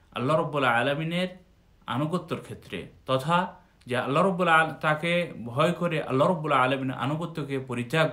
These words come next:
করবে, তাকে ভয় করে আল্লাহ রব্বুল আলামিন কোনো বিধিবিধানকে ছেড়ে দেবে, এটি হচ্ছে মুহাররাম। অনুরূপভাবে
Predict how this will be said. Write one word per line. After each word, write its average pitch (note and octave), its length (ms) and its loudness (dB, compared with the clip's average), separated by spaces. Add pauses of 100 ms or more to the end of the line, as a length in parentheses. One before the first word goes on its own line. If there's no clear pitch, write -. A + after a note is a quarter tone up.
করবে, A2 520 -10 (300)
তাকে D#3 580 0
ভয় C3 260 0
করে D#3+ 300 -2
আল্লাহ D3 260 0
রব্বুল D3+ 180 -2
আলামিন C#3 220 2
কোনো C#3 180 -4
বিধিবিধানকে C#3 640 -2
ছেড়ে B2+ 240 -4
দেবে, C3+ 220 -6 (140)
এটি B2 180 -6
হচ্ছে A#2+ 320 -6
মুহাররাম। G2+ 540 -4 (100)
অনুরূপভাবে F#3 680 0